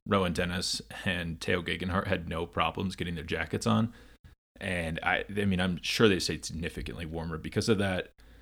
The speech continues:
But yeah, so stage eight, just two stages later,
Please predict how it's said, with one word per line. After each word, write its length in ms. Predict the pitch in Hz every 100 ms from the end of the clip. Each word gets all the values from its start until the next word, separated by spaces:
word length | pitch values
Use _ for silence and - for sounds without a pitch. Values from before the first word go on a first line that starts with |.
| _ _ _ _ _
But 400 | 113 107 101 - - _ -
yeah, 160 | 113
so 160 | 92 101
stage 580 | - - 117 110 - -
eight, 260 | 98 90 80
just 180 | 98 -
two 120 | 123
stages 420 | 123 107 80 76
later, 460 | 87 85 80 73